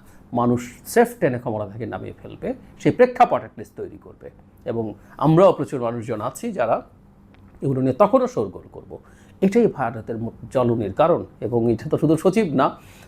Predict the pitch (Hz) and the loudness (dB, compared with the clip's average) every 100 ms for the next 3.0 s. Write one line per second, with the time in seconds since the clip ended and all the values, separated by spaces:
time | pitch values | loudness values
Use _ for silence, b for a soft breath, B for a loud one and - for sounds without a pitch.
0 | B - 120 107 107 117 151 139 123 143 | B -2 0 0 0 2 4 4 4 2
1 | 120 156 - 123 110 104 147 277 b b | 4 0 2 0 0 -4 -6 -6 b b
2 | b - - 117 113 139 120 117 113 110 | b -18 -6 -6 -2 2 4 2 0 -6